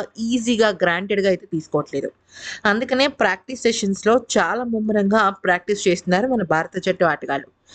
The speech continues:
కాకపోతే ఇక్కడ ఒక కొత్త ప్రయోగం జరగబోతోంది. అదేంటి అంటే, సూర్యకుమార్ యాదవ్ చేత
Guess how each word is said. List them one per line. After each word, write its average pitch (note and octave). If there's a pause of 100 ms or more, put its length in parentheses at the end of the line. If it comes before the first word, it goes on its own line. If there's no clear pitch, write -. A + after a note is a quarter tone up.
(220)
కాకపోతే C#4 (180)
ఇక్కడ A#3+
ఒక A#3
కొత్త -
ప్రయోగం G#3+
జరగబోతోంది. D3+
అదేంటి F3+
అంటే, F#3+ (440)
సూర్యకుమార్ C#4+
యాదవ్ G3+
చేత G#3